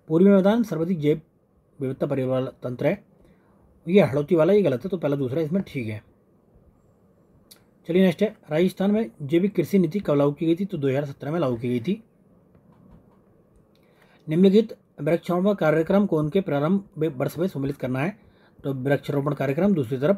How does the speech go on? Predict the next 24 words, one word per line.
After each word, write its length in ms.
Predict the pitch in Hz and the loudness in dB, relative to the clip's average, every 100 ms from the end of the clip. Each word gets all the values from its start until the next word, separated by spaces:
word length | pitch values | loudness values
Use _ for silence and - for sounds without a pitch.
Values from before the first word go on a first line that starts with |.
| - | -2
प्रारंभ 300 | 131 123 127 | -6 -4 -2
के 100 | 190 | 0
वर्ष। 280 | 139 113 - _ _ _ _ _ _ - - - - - | 0 -2 -8 _ _ _ _ _ _ -20 -20 -20 -16 -4
तो 80 | 175 | 0
सबसे 220 | 190 196 | 2 6
पहले 160 | 208 202 | 6 6
देखते 260 | 185 - | 4 2
हैं 80 | 190 | 0
हम 220 | 240 - _ _ _ | 0 -4 _ _ _
कि 80 | 196 | -2
राज्य 600 | 220 - 151 151 147 190 | -2 -4 -4 -2 2 2
वानिकी 400 | 190 151 143 185 | 4 2 0 -2
क्रियान्वयन 440 | 196 143 139 160 160 | -2 -2 0 0 0
योजना 260 | 131 160 | 0 -2
कब 160 | 160 139 | -4 -2
आई 100 | 147 | 0
थी? 240 | 214 240 - - - | -2 -6 -14 -20 -16
तो 80 | 160 | -6
ये 140 | 156 151 | 0 2
योजना 220 | 147 147 | 2 2
आई 120 | 131 | 0
थी 100 | 156 | -2
भाई 140 | 127 | -4
साहब 260 | 117 185 | -4 -4